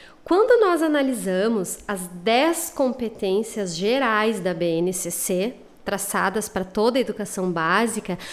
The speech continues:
nós encontramos nas entrelinhas daquelas dez competências todos os preceitos estabelecidos pela O C D E como competências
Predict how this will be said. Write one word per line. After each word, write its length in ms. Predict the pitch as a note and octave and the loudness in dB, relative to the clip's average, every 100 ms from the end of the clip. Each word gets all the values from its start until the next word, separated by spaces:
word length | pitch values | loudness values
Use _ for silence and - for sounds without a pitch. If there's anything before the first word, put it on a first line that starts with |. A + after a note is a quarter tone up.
| - | -2
nós 240 | A3+ B3 A#3 | 6 6 8
encontramos 600 | C4 D4 C4+ C4+ C#4 D4+ | 4 4 4 4 4 4
nas 300 | C#4 C#4+ A#3+ | 4 4 4
entrelinhas 1000 | C#4+ C#4+ C#4+ C4+ B3+ C4 D#4+ G4 G4 D4 | 4 4 4 4 4 6 8 10 8 4
daquelas 540 | C#4 C#4 B3+ A#3+ A#3 | 2 0 0 0 0
dez 260 | A3 A3 - | 0 -2 -2
competências 1000 | A#3 A3 A3+ A3 G3+ F#3+ B3+ C4 D4 - - - - - - | -2 0 -4 -2 0 2 2 0 -4 -6 -12 -18 -18 -6 2
todos 500 | D4+ G4 G4+ G4+ E4 | 4 6 6 6 4
os 160 | E4+ | 0
preceitos 960 | - D#4+ D#4 - - C#4+ E4 E4+ E4+ C#4+ | 0 0 0 0 2 4 4 2 0 0
estabelecidos 1000 | D4 D#4 C#4 C#4 C#4 C#4 - C#4+ C#4 C#4+ | 0 0 2 4 4 2 -2 -2 -2 -4
pela 420 | - C4+ C4+ C4+ | 0 2 2 2
O 160 | - C4 | 4 4
C 300 | - - B3+ | 4 2 2
D 100 | A3 | 2
E 300 | A#3+ D#3 E3 - - - - - - - - - | 2 2 -2 -8 -20 -20 -20 -20 -20 -20 -20 2
como 400 | C#4+ D#4 F#4 F#4+ | 6 8 8 6
competências 1040 | E4 D4+ D4+ C#4 C#4 C4+ E4+ - E4+ - | 6 4 4 2 4 6 6 4 -2 -2